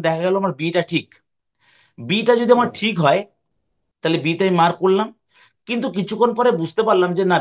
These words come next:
বিটা আমার ভুল হয়ে গেছে, সিটা ঠিক হবে। তো সিটাকেও তুমি সার্কেল করলে, তো দুটো সার্কেল যদি করে রেখে দাও তাদের নাম্বার পাবে না। তো সেই জন্য এই যে বক্সটা আছে, এই বক্সটাতে সি বলে লিখে দিতে হবে, সি, একটা ক্যাপিটাল সি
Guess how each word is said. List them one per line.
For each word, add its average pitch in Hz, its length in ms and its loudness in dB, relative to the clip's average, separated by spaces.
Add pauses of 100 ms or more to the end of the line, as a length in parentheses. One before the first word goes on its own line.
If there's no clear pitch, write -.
বিটা 165 240 -2
আমার 175 120 -2 (100)
ভুল 170 200 0 (100)
হয়ে 120 180 0
গেছে, - 200 -14 (300)
সিটা 147 320 -4
ঠিক 120 160 -10
হবে। - 140 -20 (440)
তো 127 60 -10 (100)
সিটাকেও 214 480 0
তুমি 220 120 -2 (100)
সার্কেল 165 320 2
করলে, 170 220 -2
তো 175 40 -8 (140)
দুটো 160 140 -4 (100)
সার্কেল 196 340 0
যদি 190 160 -6
করে 190 200 2
রেখে 165 200 0
দাও - 100 -2 (380)
তাদের 151 260 -6
নাম্বার 120 280 -6
পাবে 98 200 -16
না। - 60 -20 (720)
তো 160 40 -10 (120)
সেই 196 220 4
জন্য 240 140 0 (240)
এই 220 140 4
যে 254 60 2 (100)
বক্সটা 165 400 2
আছে, 151 140 -4 (140)
এই 165 140 2
বক্সটাতে 165 440 0 (200)
সি 196 180 -6 (260)
বলে 160 240 2
লিখে 120 200 -4
দিতে 104 160 -12
হবে, - 120 -20 (100)
সি, 151 100 -8 (1200)
একটা 202 180 0 (720)
ক্যাপিটাল 190 540 0 (580)
সি - 360 -4